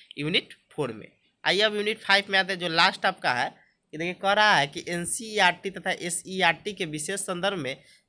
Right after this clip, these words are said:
विद्यालय और अन्य शैक्षिक संगठनों के मध्य संबंधों की चर्चा करें, समझे? तो एक क्वेश्चन देख लीजिएगा, describe the relation between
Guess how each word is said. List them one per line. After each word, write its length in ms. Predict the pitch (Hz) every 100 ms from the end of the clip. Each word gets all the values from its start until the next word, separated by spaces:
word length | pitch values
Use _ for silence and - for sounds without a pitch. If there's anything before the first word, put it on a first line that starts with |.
| -
विद्यालय 580 | 160 160 185 185 208 233
और 160 | 220
अन्य 280 | - 196 208
शैक्षिक 440 | 196 180 175 202
संगठनों 520 | - 180 165 156 180 185
के 120 | 165
मध्य 220 | 156 165 -
संबंधों 460 | 147 139 135 143
की 180 | 143 185
चर्चा 380 | 233 131 - 113
करें, 220 | 110 117
समझे? 300 | 123 131 175
तो 240 | - -
एक 120 | 135 -
क्वेश्चन 260 | 143 160
देख 180 | 160 160
लीजिएगा, 360 | 170 170 190 - - - - - _ _ _ _ _ _ - - 147
describe 680 | 151 151 147 165 165 190
the 120 | 190 190
relation 380 | 175 165 165 208
between 340 | 185 165 127